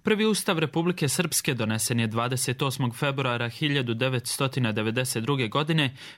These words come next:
pod nazivom Ustav Srpske Republike Bosne i Hercegovine,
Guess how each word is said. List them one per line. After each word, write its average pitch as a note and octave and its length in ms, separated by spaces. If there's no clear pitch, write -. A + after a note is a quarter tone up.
pod G#3 140
nazivom E3+ 500
Ustav D3+ 360
Srpske - 480
Republike C#3+ 560
Bosne A2+ 400
i - 20
Hercegovine, B2+ 840